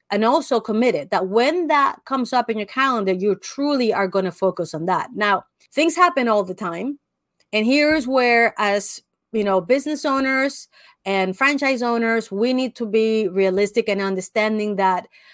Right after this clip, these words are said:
we also need to be masters at differentiating between urgent and important. And so there are things that are urgent and come up, that come up that we gotta tend to.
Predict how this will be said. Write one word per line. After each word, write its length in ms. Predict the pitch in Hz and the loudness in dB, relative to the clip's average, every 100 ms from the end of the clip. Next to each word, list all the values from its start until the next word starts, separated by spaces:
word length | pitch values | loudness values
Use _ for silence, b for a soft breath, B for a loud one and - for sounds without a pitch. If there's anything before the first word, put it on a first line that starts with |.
| b b b | b b b
we 180 | 190 | 2
also 220 | 240 247 254 | 2 2 -2
need 160 | 233 | -2
to 60 | 214 | -2
be 100 | 208 | -2
masters 800 | 196 196 220 220 202 175 175 - - | 0 0 0 -2 -2 -2 -2 -6 -4
at 160 | 185 165 - | -4 -4 -4
differentiating 1200 | 208 208 214 214 233 - 202 175 165 170 175 180 _ _ _ | -4 -2 -4 -2 -4 -4 -2 -2 -2 -4 -4 -8 _ _ _
between 480 | 196 - 196 190 185 | -10 -6 2 2 2
urgent 520 | 214 190 196 190 190 - | 0 0 2 -2 -2 -4
and 120 | 185 | -6
important. 540 | 175 175 185 160 135 - _ _ _ | -4 -4 -2 -2 -4 -16 _ _ _
And 160 | - 233 | -2 0
so 400 | 254 254 240 226 | 2 4 6 4
there 220 | 208 240 | 0 0
are 140 | 226 226 | 0 0
things 360 | - 277 285 | 2 2 2
that 120 | 262 | 2
are 160 | 240 - | 2 2
urgent 420 | 240 240 233 233 | 2 2 2 -2
and 160 | 220 208 | -4 -6
come 180 | 196 226 | -2 2
up, 240 | 285 - _ | 2 0 _
that 240 | 180 208 202 | -6 -4 -2
come 200 | 214 233 | -2 2
up 260 | 240 320 - | 2 0 0
that 140 | 208 | 0
we 100 | 233 | 0
gotta 340 | 185 233 240 | 0 0 0
tend 300 | 240 233 220 220 | -2 -4 -6 -6
to. 200 | - | -10